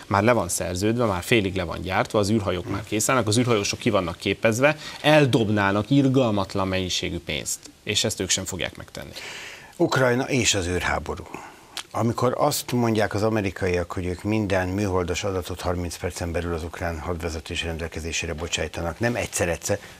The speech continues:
Speaker 2: folyamatában, mindenkori harminc percben. Az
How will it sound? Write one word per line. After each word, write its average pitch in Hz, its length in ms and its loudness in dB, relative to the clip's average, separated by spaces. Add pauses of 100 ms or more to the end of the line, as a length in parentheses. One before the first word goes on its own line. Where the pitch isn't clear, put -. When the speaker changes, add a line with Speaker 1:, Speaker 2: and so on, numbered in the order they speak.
Speaker 2:
folyamatában, 82 760 0
mindenkori 95 640 2
harminc 78 420 0
percben. 78 520 -6 (680)
Az - 220 0